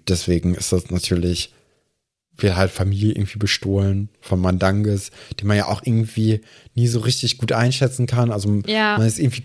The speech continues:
Speaker 1: cool mit dem, aber man vertraut ihm auch nicht so richtig. Und dann beklaut er einen und dann denkt man so, „Ha, was ist so mit dem los?“ Ne? Also das ist alles so, der ist ein
Speaker 2: Ja.
Speaker 1: bisschen undurchsichtig. Ich glaub, das macht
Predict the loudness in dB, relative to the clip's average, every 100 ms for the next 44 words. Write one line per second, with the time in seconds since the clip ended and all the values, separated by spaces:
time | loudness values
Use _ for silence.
0 | -2 0 0 0 0 2 0 -2 0 0
1 | 0 -2 -4 -6 0 0 0 -2 0 0
2 | -2 -2 0 0 0 0 0 -2 -12 -20
3 | -20 -20 _ _ -2 0 0 0 2 2
4 | -2 -6 -10 -2 -2 0 -2 -2 0 0
5 | 0 -2 -4 -4 0 0 0 0 0 0
6 | 0 0 -4 -8 -4 -2 -2 0 0 0
7 | 0 0 -2 -6 -14 _ 0 0 -2 -4
8 | -4 -6 -6 -6 -4 0 0 0 0 0
9 | 0 -4 -10 -2 2 2 2 0 0 0
10 | 2 -2 -4 -6 -2 0 -2 -6 -20 -20
11 | _ _ -20 -14 -2 0 0 -4 -2 -2
12 | -2